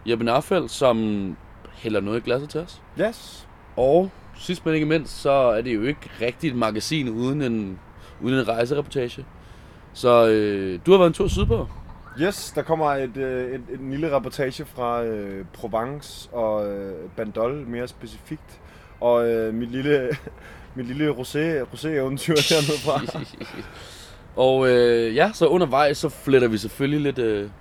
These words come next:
Speaker 1: lidt nye steder og, og sjove idéer indover.
Speaker 2: Mm.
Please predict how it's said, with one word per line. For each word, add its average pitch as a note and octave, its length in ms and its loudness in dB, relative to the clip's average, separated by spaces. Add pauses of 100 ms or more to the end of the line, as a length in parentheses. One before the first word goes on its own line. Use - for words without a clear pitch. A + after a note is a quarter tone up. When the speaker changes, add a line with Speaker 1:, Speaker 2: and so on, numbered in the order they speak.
(140)
Speaker 1:
lidt B2 160 -2
nye C3 260 2
steder C#3 340 4
og, C3+ 420 6 (420)
og C3 80 0
sjove E3 400 6
idéer G#3+ 140 -2
indover. G#3 280 -6 (160)
Speaker 2:
Mm. D3+ 300 -4